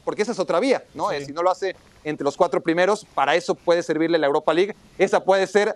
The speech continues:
Speaker 1: a posteriori una buena noticia dentro de lo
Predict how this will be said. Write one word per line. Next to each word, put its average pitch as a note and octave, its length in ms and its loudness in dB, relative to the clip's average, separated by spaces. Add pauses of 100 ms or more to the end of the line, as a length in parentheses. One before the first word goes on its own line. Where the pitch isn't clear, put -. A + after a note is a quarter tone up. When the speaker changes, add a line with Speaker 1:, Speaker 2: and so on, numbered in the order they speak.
(160)
Speaker 1:
a E3 180 0
posteriori G#3+ 720 0 (260)
una F#3+ 260 2
buena A3+ 380 2
noticia G#3+ 520 -2
dentro D#3 500 -4
de C#3+ 460 -2
lo C#3 160 -4